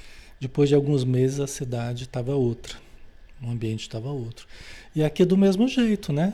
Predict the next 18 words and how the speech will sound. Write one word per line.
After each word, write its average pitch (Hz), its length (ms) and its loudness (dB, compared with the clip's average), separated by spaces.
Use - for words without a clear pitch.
Você - 200 -10
cortou, 196 760 2
o 139 40 -8
governador 170 600 4
baixou 180 480 2
a 185 80 6
lei 170 260 4
e 180 40 2
falou, 170 240 -2
"A 143 40 -4
partir - 480 -6
de 175 80 -2
agora 139 540 -4
tá - 100 -2
cortada 143 880 2
lá 127 140 2
a - 20 4
ligação 135 800 -2